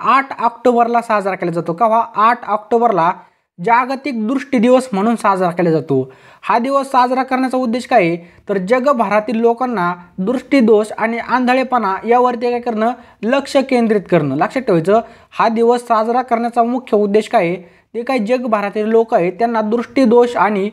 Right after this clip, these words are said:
आंधळेपणावरती काय करणं? त्यांचं लक्ष केंद्रित करणं. पुढचा प्रश्न पाहूयात आपण. सहा नंबरचा प्रश्न आहे बघा, कोणत्या देशामध्ये प्रदीप कुमार रावत यांना भारताचा राजदूत म्हणून नियुक्त केलेलं आहे? तर बघा, कोणत्या देशामध्ये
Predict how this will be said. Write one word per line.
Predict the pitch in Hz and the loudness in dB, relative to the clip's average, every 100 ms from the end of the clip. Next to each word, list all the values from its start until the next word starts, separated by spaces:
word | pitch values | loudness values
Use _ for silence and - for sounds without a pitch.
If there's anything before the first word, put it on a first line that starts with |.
| - - - | -10 -20 -8
आंधळेपणावरती | 160 247 240 254 247 247 240 240 233 240 | -2 0 2 0 0 0 2 2 0 -2
काय | 240 | -2
करणं? | 240 | 0
त्यांचं | 240 233 220 | 0 0 0
लक्ष | 220 220 254 - | 0 0 -2 0
केंद्रित | 240 240 214 185 175 | 0 2 2 2 0
करणं. | 170 147 127 113 _ _ _ | -2 -2 -4 -8 _ _ _
पुढचा | 240 247 277 | -10 -4 -4
प्रश्न | 277 262 240 | -4 -8 -10
पाहूयात | 247 214 | -10 -10
आपण. | 170 185 214 _ _ _ _ _ _ _ - | -14 -20 -20 _ _ _ _ _ _ _ -6
सहा | 240 254 | -4 -2
नंबरचा | 254 262 262 | 0 0 0
प्रश्न | 262 269 233 | -2 -2 0
आहे | |
बघा, | 226 214 | 2 2
कोणत्या | 214 - 240 262 247 277 | 0 2 2 2 0 0
देशामध्ये | 269 262 226 233 202 165 170 - _ _ - | 0 0 0 2 2 0 -2 -10 _ _ -10
प्रदीप | 233 233 277 - | -6 -4 -6 -2
कुमार | 240 240 247 | 0 2 2
रावत | 240 233 240 | 2 2 0
यांना | 247 233 190 | -2 0 0
भारताचा | 196 175 170 180 240 175 175 180 _ _ - | 0 -2 -2 -2 0 0 0 -4 _ _ -6
राजदूत | 190 226 240 233 269 | 0 0 0 -6 -8
म्हणून | 196 202 208 | -8 -6 -4
नियुक्त | 202 202 170 | -4 -4 0
केलेलं | 190 185 | 4 4
आहे? | 165 107 - _ _ - | 4 0 -10 _ _ -6
तर | 226 | -2
बघा, | 247 240 | 0 0
कोणत्या | 240 247 247 262 | 2 2 2 0
देशामध्ये | 262 254 247 220 220 165 165 | 0 0 2 2 4 2 0